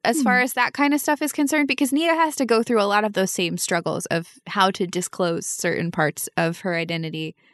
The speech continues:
Speaker 1: and when, and how to deal with if there's a rejection or the awkwardness or any of that.
Speaker 2: Mm-hmm.
Speaker 1: And as far as, like, their mentor-mentee kind of friendship,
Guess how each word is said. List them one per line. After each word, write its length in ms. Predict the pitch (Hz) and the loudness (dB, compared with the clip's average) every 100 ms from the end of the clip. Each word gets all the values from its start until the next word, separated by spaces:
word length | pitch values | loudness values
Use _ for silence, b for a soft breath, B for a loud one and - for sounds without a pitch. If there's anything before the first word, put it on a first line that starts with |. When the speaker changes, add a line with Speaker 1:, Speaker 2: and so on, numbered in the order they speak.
| b - | b -2
Speaker 1:
and 220 | 180 170 | 0 2
when, 420 | 185 165 160 160 | 2 2 -2 -4
and 200 | 175 170 | -2 -2
how 140 | 170 185 | 0 0
to 180 | 170 170 - | 0 -4 0
deal 220 | 233 208 | 2 4
with 260 | 190 - - | 2 -2 -2
if 120 | 185 | 0
there's 180 | 175 170 | 2 2
a 80 | 165 | 0
rejection 680 | 160 175 170 - 170 165 165 | 0 -2 -2 -2 -4 -4 -6
or 340 | 160 160 151 - B B B - | -4 -2 -2 -4 B B B -2
the 120 | - | 2
awkwardness 720 | - - 196 180 175 170 - | 2 2 2 0 0 -2 -2
or 220 | 165 160 - | -2 -4 -4
any 220 | 196 190 | -4 -2
of 140 | 175 - | -4 0
that. 260 | 170 170 | 0 0
Speaker 2:
Mm-hmm. 280 | 196 185 180 170 - | 0 2 2 0 -2
Speaker 1:
And 200 | 220 226 | 0 0
as 140 | 214 | 0
far 220 | 240 220 | 0 0
as, 160 | 214 220 | 0 0
like, 180 | 185 185 | -2 0
their 240 | 202 202 | 0 0
mentor-mentee 1040 | 190 185 190 180 170 170 175 180 165 165 180 _ _ - | 0 -2 -2 -2 -2 -4 -6 -6 -6 -6 -8 _ _ -12
kind 200 | 185 175 | -8 -6
of 40 | |
friendship, 460 | - 196 220 190 | 0 2 4 2